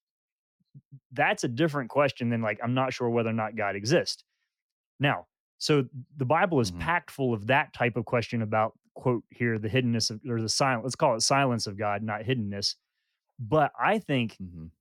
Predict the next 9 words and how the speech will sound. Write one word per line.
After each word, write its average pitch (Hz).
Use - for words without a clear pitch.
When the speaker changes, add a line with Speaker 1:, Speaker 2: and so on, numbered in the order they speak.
Speaker 2:
Mm-hmm. 147
Speaker 1:
I've, 165
I 180
say 180
this 131
all 151
the 135
time, 113
that 117